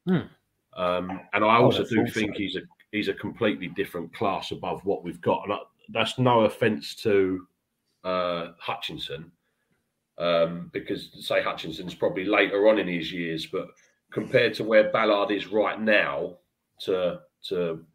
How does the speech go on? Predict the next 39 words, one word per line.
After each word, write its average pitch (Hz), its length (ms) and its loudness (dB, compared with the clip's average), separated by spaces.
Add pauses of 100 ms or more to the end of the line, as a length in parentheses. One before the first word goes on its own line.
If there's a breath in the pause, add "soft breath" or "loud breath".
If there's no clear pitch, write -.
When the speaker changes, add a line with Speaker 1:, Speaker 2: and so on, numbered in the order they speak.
(100)
Speaker 2:
you 104 120 -4
know, 90 120 0
where 92 200 2
we 85 120 -2
think 92 220 -6
he 92 80 -10
can 98 280 -4
be, 80 140 -4
I 80 80 -6
think, 87 220 -10
I 92 80 0
think 107 180 -4
he'll 98 100 0
be 92 140 -6
priced 92 320 -4
out 90 80 -4
in 76 60 -8
the 87 60 -6
market. 95 460 -4 (260 soft breath)
And 110 120 2 (220)
I 113 120 2
also 131 300 8
think 120 200 2
you're 110 180 4
right 107 240 4
about 101 260 -2
the 101 100 -2
Scott - 320 -2
Malone 104 320 2
thing. 101 320 -2
I, 104 180 -2 (100)
I 110 200 2
think 98 240 -6
his 85 140 -10
defending 92 460 -6
is, 85 220 -6 (380)
is 123 240 4
poor. 101 560 2 (480 soft breath)
However, 101 760 2